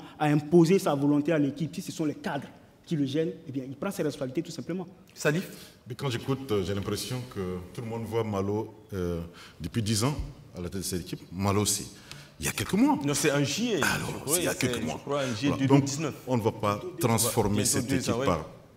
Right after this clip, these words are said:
Speaker 3: euh, un coup de baguette magique. Laissons le temps à Malo de construire son équipe.
Speaker 2: Mais deux ans, c'est pas deux
Speaker 3: Voilà.
Speaker 2: ans, ça.
Speaker 3: Ensuite, je veux dire,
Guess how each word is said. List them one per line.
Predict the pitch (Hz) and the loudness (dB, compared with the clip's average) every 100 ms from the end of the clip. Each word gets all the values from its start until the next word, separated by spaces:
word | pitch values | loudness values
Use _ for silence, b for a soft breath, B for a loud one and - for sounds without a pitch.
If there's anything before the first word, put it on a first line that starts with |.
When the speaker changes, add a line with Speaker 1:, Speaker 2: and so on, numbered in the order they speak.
| - | -16
Speaker 3:
euh, | 110 82 73 | -8 -6 0
un | 101 | 2
coup | - | 2
de | 87 | 2
baguette | 82 82 76 87 80 | 4 2 2 0 0
magique. | 78 80 78 - | 0 0 -4 -6
Laissons | 87 95 - 135 | -2 0 2 2
le | 101 | 0
temps | 78 101 90 | -2 -4 -4
à | |
Malo | 78 80 90 | -4 -2 -2
de | 90 | -4
construire | 82 - 85 - 90 | -6 -8 -8 -4 -4
son | - | -4
équipe. | - - 120 | -6 -8 -6
Speaker 2:
Mais | 127 | -4
deux | 143 156 | -2 -4
ans, | 147 | -4
c'est | 107 | -8
pas | - 120 | -6 -6
deux | 123 | 4
Speaker 3:
Voilà. | - 90 98 | 6 6 6
Speaker 2:
ans, | |
ça. | 123 | 6
Speaker 3:
Ensuite, | 123 202 120 | 6 6 4
je | |
veux | 127 143 | 6 6
dire, | 98 113 80 | 6 2 0